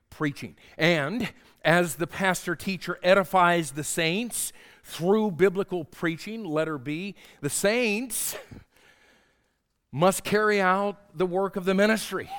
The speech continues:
Notice in verse twelve, he-, here in Ephesians four, th-, that the ministry of the pastor teachers through the word is for the perfecting of the saints,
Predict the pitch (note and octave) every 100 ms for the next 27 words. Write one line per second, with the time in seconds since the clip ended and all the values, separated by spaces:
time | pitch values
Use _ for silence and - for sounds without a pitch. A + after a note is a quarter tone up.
0 | - _ _ _ _ _ _ _ _ _
1 | _ - E3 F#3+ F3 F3+ E3+ F3+ - -
2 | F3 E3+ F#3 B3 A#3 - _ _ _ _
3 | E3 C3+ D3+ E3 D3+ F3+ F3+ F#3+ G3+ -
4 | D#3+ A#2+ C#3 F#3+ _ _ _ _ _ _
5 | _ _ _ - - E3 F#3 F3+ D#3+ F#3+
6 | B3+ A#3 B3 A#3 F#3 E3 G#3+ G#3+ G#3 G3+
7 | F#3 A3+ A3+ - E3+ - G3 A3+ G3+ E3
8 | E3+ A3 E3+ F#3 F#3 - - - F3+ E3+
9 | D3+ - - - - G#3+ C4+ C#4+ A3+ B2+
10 | A#2+ A3+ G3+ - - _ _ _ _ _
11 | _ _ _ E3+ E3 E3+ A3 A3 G3+ F3+
12 | E3+ D#3 A3 F#3+ C#3+ G3+ - - - -